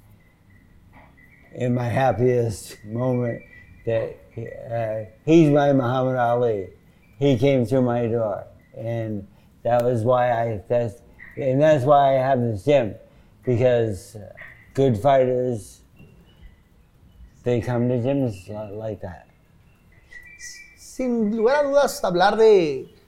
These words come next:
Speaker 2: de Manny Pacquiao es hablar, tienen que hablar de Freddie Roach. Freddie Roach, no puedo hablar, es,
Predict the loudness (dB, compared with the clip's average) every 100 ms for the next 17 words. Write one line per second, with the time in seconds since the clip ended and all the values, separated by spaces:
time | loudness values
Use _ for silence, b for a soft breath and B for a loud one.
0 | _ _ _ -12 -10 -6 -4 -2 -2 -4
1 | -2 0 2 0 -2 -6 -6 -6 -10 -16
2 | -20 -20 _ -20 -10 -6 -2 -2 -2 -4
3 | -6 -8 -8 -6 -2 -2 -2 -10 _ 0
4 | 2 4 2 2 -2 b b b b -16
5 | -6 -4 -2 -2 -4 -6 -12 -20 -20